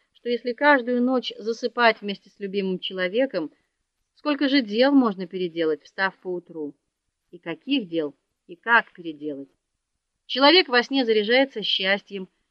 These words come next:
и, проснувшись, может прорубить вселенную, как ракета. "Ты пойдешь в психдиспансер?"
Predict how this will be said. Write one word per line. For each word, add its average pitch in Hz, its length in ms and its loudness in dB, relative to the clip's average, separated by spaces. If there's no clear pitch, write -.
и, 190 100 -10
проснувшись, 214 760 -2
может 262 460 2
прорубить 220 420 2
вселенную, 220 720 -4
как 180 180 -12
ракета. 170 520 -18
"Ты 226 100 -6
пойдешь 262 500 2
в - 60 -20
психдиспансер?" 160 800 -14